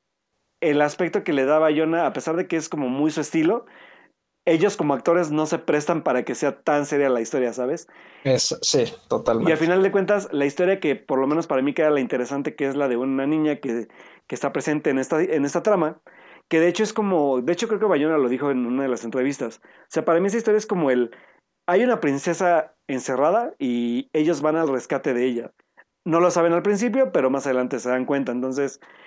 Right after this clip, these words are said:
Speaker 1: todo ese, este rollo que, que habla Carlos de la casa embrujada de dinosaurios, entre comillas,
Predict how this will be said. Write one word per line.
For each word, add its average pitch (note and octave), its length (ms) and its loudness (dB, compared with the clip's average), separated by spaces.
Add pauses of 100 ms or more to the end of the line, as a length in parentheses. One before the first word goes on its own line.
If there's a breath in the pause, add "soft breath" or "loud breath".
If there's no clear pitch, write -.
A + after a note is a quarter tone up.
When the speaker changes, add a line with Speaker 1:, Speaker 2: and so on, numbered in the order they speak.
(280 loud breath)
Speaker 1:
todo E3 160 4
ese, F3+ 280 0
este F3+ 160 -2
rollo E3 220 2
que, C3 320 2
que D3 60 0
habla C#3+ 180 2
Carlos C#3+ 260 0
de C3 60 0
la B2 180 0 (120)
casa C#3+ 200 -2
embrujada C#3 560 0
de A#2+ 300 -2
dinosaurios, D#3 580 0
entre E3 180 -4
comillas, F#3 440 2